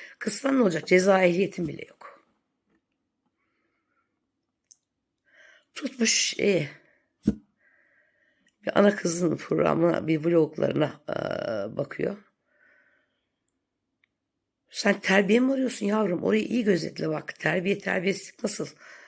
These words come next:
Onun, e, vloglarını izlediğinde anlarsın terbiye nerede, terbiyesizlik nerede. İşine gelmez ama değil mi senin?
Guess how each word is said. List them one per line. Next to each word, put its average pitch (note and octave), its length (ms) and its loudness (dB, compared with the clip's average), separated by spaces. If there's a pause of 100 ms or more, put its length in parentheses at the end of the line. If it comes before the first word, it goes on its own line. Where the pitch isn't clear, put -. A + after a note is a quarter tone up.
(880)
Onun, G3+ 480 4
e, D#3+ 480 2 (640)
vloglarını G3+ 380 2
izlediğinde F#3+ 340 -2
anlarsın G3 440 -2
terbiye E3 500 -2
nerede, D3 200 -4
terbiyesizlik - 640 -12
nerede. - 340 -14 (580)
İşine F#3+ 280 0
gelmez G3 400 0
ama - 200 -6
değil - 100 -20
mi - 80 -20
senin? - 300 -6